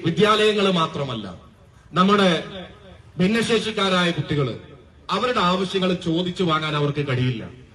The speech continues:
പലപ്പോഴും ആ കുട്ടികള് ഏറെ വിഷമത്തോടു കൂടിയാണ് ഇരിക്കുക. നമ്മുടെ ഗവ-, വളരെ, വളരെ രസകരമായത് യാഥാർത്ഥ്യമാക്കാൻ കഴിഞ്ഞത് ബഹുമാനപ്പെട്ട മുഖ്യമന്ത്രി, കേരളത്തിന്റെ മുഖ്യമന്ത്രിയെ കുറിച്ച് പലരും പലതും പറയും, പക്ഷേ മുഖ്യമന്ത്രി ഒരു വാക്ക് പറഞ്ഞ അത്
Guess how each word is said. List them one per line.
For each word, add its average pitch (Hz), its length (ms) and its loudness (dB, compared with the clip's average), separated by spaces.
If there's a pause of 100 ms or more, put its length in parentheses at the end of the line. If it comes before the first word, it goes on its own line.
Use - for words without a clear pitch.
(180)
പലപ്പോഴും 214 540 4
ആ - 100 4
കുട്ടികള് 185 500 2 (840)
ഏറെ 220 380 0
വിഷമത്തോടു 190 500 -2
കൂടിയാണ് 160 400 -2
ഇരിക്കുക. 123 320 -6 (400)
നമ്മുടെ 196 260 0
ഗവ-, 180 300 0
വളരെ, 190 260 2
വളരെ 190 280 2 (100)
രസകരമായത് 180 760 2
യാഥാർത്ഥ്യമാക്കാൻ 165 840 -2
കഴിഞ്ഞത് 139 320 -2 (420)
ബഹുമാനപ്പെട്ട 180 480 0
മുഖ്യമന്ത്രി, 160 600 -6 (680)
കേരളത്തിന്റെ 190 520 2
മുഖ്യമന്ത്രിയെ 185 560 0
കുറിച്ച് 170 300 -4
പലരും 156 380 -2
പലതും 170 360 -2
പറയും, 127 400 -6 (440)
പക്ഷേ 175 440 4 (300)
മുഖ്യമന്ത്രി 220 440 6
ഒരു 208 240 8
വാക്ക് 196 440 4
പറഞ്ഞ 175 220 0
അത് 170 160 -2